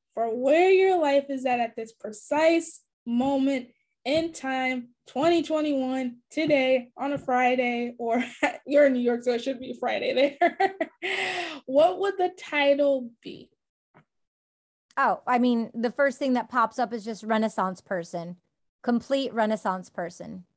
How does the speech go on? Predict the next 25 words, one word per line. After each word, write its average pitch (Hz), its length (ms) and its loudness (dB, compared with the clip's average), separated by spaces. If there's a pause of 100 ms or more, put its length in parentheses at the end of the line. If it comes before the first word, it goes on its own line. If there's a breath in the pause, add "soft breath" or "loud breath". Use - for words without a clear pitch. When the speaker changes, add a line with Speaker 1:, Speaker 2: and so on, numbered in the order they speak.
(220)
Speaker 1:
Renaissance. 233 1900 -6
Okay. 523 300 -6
Speaker 2:
Yeah. 165 220 0 (840)
Mm-hmm. 202 400 -4 (520)
Speaker 1:
That's 381 240 2
a 508 160 4
really 403 340 0
interest-, 311 600 -6
well, 277 180 6
it 277 80 4
actually 285 300 4
is 269 100 0
a 240 60 -4
pretty 240 280 -2
awesome 233 400 -2
era, 226 380 -4
if 214 60 -10 (180)
I 226 140 -6
do 247 220 2
say 247 200 4
so 233 180 -4
myself, 226 540 -4
with 208 140 -10
the 214 120 -2
whole, 214 480 -8